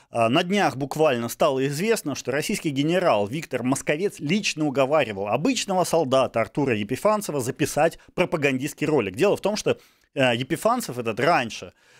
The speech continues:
э, выступил в одной из передач, э, с таким, с таким замазанным лицом, знаете ли, с изменённым голосом, и рассказал о том, что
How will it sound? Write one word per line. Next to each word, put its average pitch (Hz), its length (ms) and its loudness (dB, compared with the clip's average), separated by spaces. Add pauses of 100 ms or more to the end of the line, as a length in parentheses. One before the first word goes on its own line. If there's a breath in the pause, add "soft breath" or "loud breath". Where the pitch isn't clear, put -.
(120)
э, 113 300 4
выступил 151 440 -2
в 135 60 0
одной 143 220 0
из 131 60 -8
передач, 170 520 0
э, 120 360 2
с - 60 -10
таким, 127 340 -6
с - 60 -12
таким 139 260 -4
замазанным 120 600 0
лицом, 208 400 0
знаете 127 360 -2
ли, 117 340 -2
с - 120 -8
изменённым 147 600 0
голосом, 160 500 0
и 131 60 0
рассказал 151 440 0
о 147 60 0
том, 196 180 0
что - 200 -2